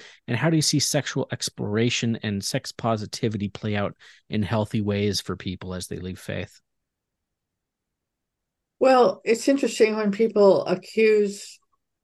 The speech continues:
Speaker 2: uh, reclaimers. I call them reclaimers, people that, people that have left the faith and are reclaiming their life.
Speaker 1: Hmm.
Speaker 2: To accuse reclaimers of just wanting to sin,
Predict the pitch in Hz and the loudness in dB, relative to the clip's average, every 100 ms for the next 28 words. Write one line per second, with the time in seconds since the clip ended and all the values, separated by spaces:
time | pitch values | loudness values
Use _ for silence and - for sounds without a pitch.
0 | _ _ _ 185 175 160 143 143 _ _ | _ _ _ -4 -2 0 -4 -8 _ _
1 | _ _ _ _ _ - 202 202 196 165 | _ _ _ _ _ 4 4 6 4 4
2 | 170 - 208 240 240 220 196 185 180 190 | 0 0 -2 2 4 4 6 6 6 4
3 | 170 165 151 175 - 202 202 _ 202 202 | 4 -4 -8 -10 -10 -10 -12 _ -2 0
4 | 202 185 - 208 202 185 175 180 170 175 | 6 6 6 0 2 2 2 2 0 0
5 | 170 - 170 - 165 160 170 143 143 156 | -2 -6 -10 -2 0 0 -2 -4 -4 -4
6 | 151 156 - 160 160 151 147 147 147 170 | -4 -4 -4 -4 -4 -6 -6 -6 -8 -12
7 | - _ _ _ - 127 110 202 101 - | -16 _ _ _ -8 -4 -2 -4 2 6
8 | 185 180 - 202 202 - 220 202 208 196 | 6 6 2 -2 0 2 2 2 0 2
9 | 202 175 175 170 160 - 160 - 170 165 | 2 2 0 -2 -4 -2 -4 -4 -4 -4
10 | 165 151 - 175 165 156 156 | -4 -6 -2 0 0 -2 -8